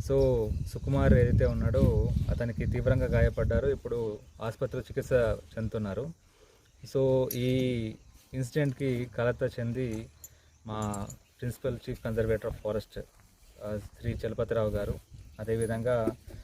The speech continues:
మన గౌరవనీయులు డిప్యూటీ సీఎం గారు, పవన్ కళ్యాణ్ గారు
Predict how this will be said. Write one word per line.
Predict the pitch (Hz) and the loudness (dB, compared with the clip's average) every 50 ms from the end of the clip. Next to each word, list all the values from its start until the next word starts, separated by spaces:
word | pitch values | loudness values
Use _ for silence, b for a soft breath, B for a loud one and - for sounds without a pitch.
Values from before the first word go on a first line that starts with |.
| B B B - | B B B -10
మన | 117 117 117 113 113 110 107 107 110 107 | -6 -4 -2 0 0 0 -2 -4 -4 -2
గౌరవనీయులు | 117 117 113 123 120 120 117 117 110 113 117 117 110 104 107 - - | 0 2 2 4 2 2 2 2 2 2 0 0 0 -2 -4 -8 -10
డిప్యూటీ | 104 107 - 123 113 | -12 -10 -10 -10 -10
సీఎం | 110 - - 117 110 104 104 104 | -10 -8 -8 -6 -6 -6 -4 -2
గారు, | 101 107 120 127 120 - - - - - - B B B B B B - - - | -2 -2 -2 -4 -4 -6 -6 -6 -8 -12 -14 B B B B B B -18 -10 -6
పవన్ | 117 120 123 - | -4 -4 -4 -4
కళ్యాణ్ | - 123 117 117 113 110 | -6 -6 -4 -4 -2 -2
గారు | 104 104 107 110 123 120 107 104 107 | -2 -2 -2 -2 -4 -4 -6 -8 -10